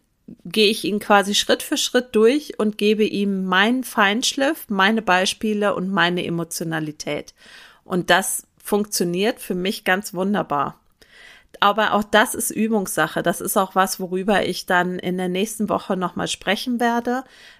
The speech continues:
wie du quasi diesen Blogartikel-Workflow vom normalen Workflow ohne K I, ähm, in einen Workflow mit K I verändern kannst. Du kannst die K I natürlich auch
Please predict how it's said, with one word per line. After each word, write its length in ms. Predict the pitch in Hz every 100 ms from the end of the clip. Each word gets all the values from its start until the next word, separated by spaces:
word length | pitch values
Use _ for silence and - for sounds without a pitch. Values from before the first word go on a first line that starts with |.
| -
wie 140 | 208
du 100 | 233
quasi 500 | 226 - 196 190 196
diesen 720 | 175 185 185 180 185 180 170 - - _ -
Blogartikel-Workflow 1700 | 190 240 233 233 220 - 185 156 170 175 - - - 226 226 262 370
vom 320 | - 208 185
normalen 580 | 180 175 165 180 233 233
Workflow 580 | 196 202 - 190 180 -
ohne 280 | 190 220 214
K 280 | - 214 180
I, 420 | 185 196 208 208 - - - _ -
ähm, 360 | 185 185 185 -
in 200 | 202 233
einen 380 | - 190 185 165
Workflow 520 | 175 196 - 190 185
mit 300 | 180 185 -
K 200 | - 175 -
I 240 | 180 185
verändern 640 | - - 156 156 151 147 135
kannst. 640 | - - - - - - _ _ _ _ - - - - - _ _ _ _ _ _ _ _ -
Du 100 | 220
kannst 500 | 254 254 320 - - -
die 200 | 214 233
K 220 | 254 220 -
I 220 | 233 254
natürlich 680 | 247 226 - 214 214 - 170
auch 440 | 180 180 -